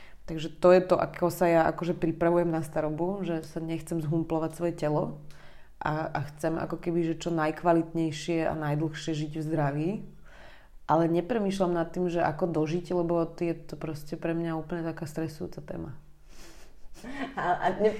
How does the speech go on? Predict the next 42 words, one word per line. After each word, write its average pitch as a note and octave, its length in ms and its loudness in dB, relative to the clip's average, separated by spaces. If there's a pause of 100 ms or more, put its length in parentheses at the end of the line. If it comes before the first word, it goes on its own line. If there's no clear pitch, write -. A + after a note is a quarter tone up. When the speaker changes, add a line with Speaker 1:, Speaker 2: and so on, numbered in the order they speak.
Speaker 2:
takže B3 480 6
nemáš B3 320 10
nejak, G3+ 320 8
že - 80 8
ako G3 160 4
by G3 80 6
si G3+ 80 0
si G3 160 -4
predstavila, F#3+ 320 4
tak A#3+ 80 8
nie E4 160 10
pre D#4 160 12
seba, A3+ 480 6
tak G3 160 -4
pre B3 160 10
tých C4+ 320 4
teraz, D4 320 2
čo G3 160 -4
sú. G#3 480 0
Speaker 1:
Ja, F#3+ 320 12
no E4+ 80 6
to, E4+ 160 2
to D4+ 160 2
ti - 80 -6
poviem C4+ 320 10
Speaker 2:
Napríklad, - 80 2
Speaker 1:
úplne B3+ 240 8
jasne, G3+ 240 6
Speaker 2:
ako - 0 -
si E3+ 80 6
Speaker 1:
hej, F3 80 6
že F3+ 80 6
Speaker 2:
predstavuješ G#3 520 6 (120)
t-, F#3 400 8
dôchodok, G3 560 6
dôstojnú F#3 400 2
starobu F#3 320 4
pre G3 160 4
tých A#3+ 160 4
ľudí A#3 160 6
momentálne A3+ 640 4
napríklad? D#3+ 400 0